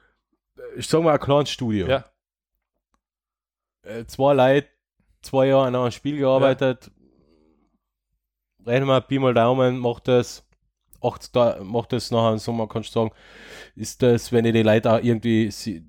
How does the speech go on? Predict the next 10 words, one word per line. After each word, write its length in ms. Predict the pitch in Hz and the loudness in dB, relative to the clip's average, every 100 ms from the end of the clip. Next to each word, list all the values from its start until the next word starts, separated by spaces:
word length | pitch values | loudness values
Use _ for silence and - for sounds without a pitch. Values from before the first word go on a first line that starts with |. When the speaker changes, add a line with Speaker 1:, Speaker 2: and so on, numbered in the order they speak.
| _ | _
Speaker 1:
die 40 | 117 | -4
müssen 200 | 117 117 | 0 2
auch 120 | 117 | 0
von 120 | 127 | 0
irgendwas 360 | 123 120 113 - | -4 -2 -4 0
leben, 400 | 120 131 127 113 _ _ _ _ _ _ _ _ _ - | 0 0 -2 -10 _ _ _ _ _ _ _ _ _ -4
kostet 380 | 127 - 127 | -2 0 -2
es 60 | 113 | -2
vielleicht 500 | 120 113 110 98 - | 2 4 4 0 -8
achtzigtausend 840 | 101 - - 92 95 95 87 - | -12 -12 -6 -4 -4 -6 -12 -14